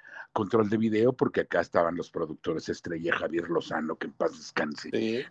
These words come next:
Speaker 1: Javier Álvarez, etcétera, ¿no?
Speaker 2: Sí.
Speaker 1: Entonces, este, igual, tienes que tener turno matutino, turno vespertino y turno nocturno.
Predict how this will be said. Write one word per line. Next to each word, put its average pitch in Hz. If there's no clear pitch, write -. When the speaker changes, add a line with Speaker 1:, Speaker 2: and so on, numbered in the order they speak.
Speaker 1:
Javier -
Álvarez, 78
etcétera, -
¿no? 135
Speaker 2:
Sí. 95
Speaker 1:
Entonces, 120
este, 120
igual, 95
tienes 120
que 123
tener 117
turno 107
matutino, 147
turno 104
vespertino 160
y 107
turno 101
nocturno. -